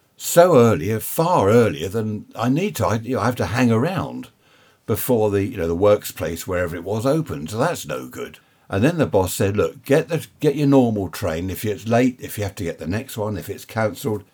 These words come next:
he said, "don't worry. If you're half an hour late, if you're an hour late, don't worry.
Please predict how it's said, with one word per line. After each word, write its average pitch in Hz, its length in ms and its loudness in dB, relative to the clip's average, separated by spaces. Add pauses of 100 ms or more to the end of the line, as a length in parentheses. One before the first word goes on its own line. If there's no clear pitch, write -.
(300)
he 110 100 -4
said, 92 200 -2
"don't 139 200 4
worry. 104 260 4
If 98 120 -2
you're 98 80 -2
half 120 300 2
an 104 80 0
hour 101 240 2
late, 107 300 0
if 110 180 -6
you're 104 100 2
an 104 60 -2
hour 120 320 0
late, 90 300 -4
don't 117 260 2
worry. 80 380 -4